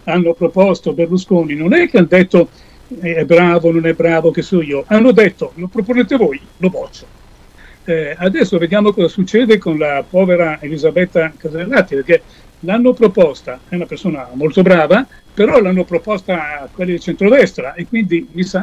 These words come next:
che dall'altra parte diranno: "La boccio", non perché non è brava, ma perché l'avete proposto voi. Questa è la follia,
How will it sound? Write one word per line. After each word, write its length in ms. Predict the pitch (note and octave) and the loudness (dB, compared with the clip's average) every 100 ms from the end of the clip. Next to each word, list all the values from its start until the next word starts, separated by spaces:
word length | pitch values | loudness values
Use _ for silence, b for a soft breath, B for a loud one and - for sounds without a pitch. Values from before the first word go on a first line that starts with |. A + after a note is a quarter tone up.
| G#3+ | -2
che 240 | F3 C3+ | -2 -2
dall'altra 380 | - D#3 D#3 A3+ | -2 0 2 4
parte 320 | F#3 E3+ - | 4 2 0
diranno: 360 | F3+ D3 D#3 F3 | -2 -4 -4 -4
"La 100 | D#3 | -4
boccio", 400 | D#3 B3 - - - B B | -2 0 -2 -8 -20 B B
non 160 | A3+ E4 | 2 4
perché 220 | G3+ F#3 | 2 -2
non 160 | E3+ | -6
è 60 | D3+ | -6
brava, 340 | D3+ C3 - - - | -8 -12 -18 -20 -12
ma 120 | F3 | -8
perché 260 | F3 D#3 F#3 | -8 -4 -4
l'avete 340 | C#4+ E3 F3 | -4 -8 -8
proposto 480 | E3 D3+ D#3+ - D3+ | -8 -6 -6 -4 -4
voi. 180 | B2+ A#2+ B B | -4 -10 B B
Questa 380 | - A#3 - D#3 | 0 0 0 -4
è 200 | G#3 G3 | -2 -4
la 140 | D#3 F3+ | -2 -2
follia, 600 | - G#3+ F#3 F#3+ G#3 | 2 2 4 4 4